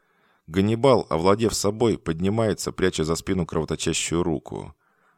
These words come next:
Поклонившись леди Мурасаки, он направляется к двери. «Ганнибал!» Он уже открыл дверь.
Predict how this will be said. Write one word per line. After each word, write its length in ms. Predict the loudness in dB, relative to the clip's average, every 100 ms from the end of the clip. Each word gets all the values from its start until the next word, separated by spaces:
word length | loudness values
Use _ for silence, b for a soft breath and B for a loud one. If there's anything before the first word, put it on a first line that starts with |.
| _
Поклонившись 680 | 0 2 2 2 0 0
леди 200 | 0 2
Мурасаки, 760 | 2 4 4 2 0 0 -6 -6
он 200 | -4 -2
направляется 560 | -2 0 0 0 -2 -8
к 80 | -6
двери. 560 | -4 -4 -4 -10 -14 _ _ _ _ _
«Ганнибал!» 840 | -2 0 2 4 6 6 4 -4 _ _ _ _ _ _ _
Он 160 | -2 0
уже 160 | 2
открыл 320 | 0 2 0 0
дверь. 520 | -2 -2 -2 -8